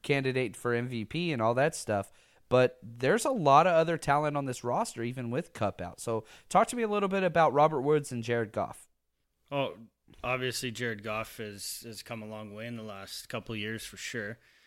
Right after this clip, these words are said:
Speaker 2: He's, uh, he's close to about two thousand yards passing already,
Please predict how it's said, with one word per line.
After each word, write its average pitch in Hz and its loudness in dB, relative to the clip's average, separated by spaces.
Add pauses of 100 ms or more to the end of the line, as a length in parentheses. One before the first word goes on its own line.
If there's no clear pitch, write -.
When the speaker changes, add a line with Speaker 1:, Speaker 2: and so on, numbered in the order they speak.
(140)
Speaker 2:
He's, 139 0
uh, 131 2 (200)
he's 117 -12 (500)
close 196 -2
to 156 4
about 127 -2
two 147 -4
thousand 135 -2
yards 120 -4
passing 113 -6
already, 107 -8